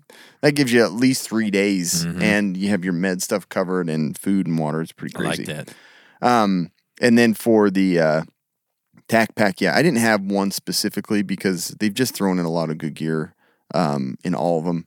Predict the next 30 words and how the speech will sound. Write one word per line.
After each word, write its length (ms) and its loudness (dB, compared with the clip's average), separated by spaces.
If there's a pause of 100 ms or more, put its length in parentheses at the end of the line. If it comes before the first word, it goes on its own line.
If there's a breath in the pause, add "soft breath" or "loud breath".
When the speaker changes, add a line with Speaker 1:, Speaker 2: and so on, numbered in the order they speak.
(220)
Speaker 1:
Like, 160 -2
I 40 4
like 220 2
the 80 -6
little 180 -4
flashlights 600 -2
that 100 -8
come 120 2
Speaker 2:
Yeah. 100 4
Speaker 1:
in 60 2
them. 60 0
That's 240 0
when 80 -4
I 80 -4
get 220 -4
real 240 -2
excited. 420 -14
Speaker 2:
No, 180 -2
the, 120 -10
you 220 0
like 180 -2
the 60 -16
flashlights. 420 -4
Speaker 1:
Actually, 200 2
I 20 -2
think 200 -4
I 60 -2
got 240 0
my, 320 -4
uh, 340 -4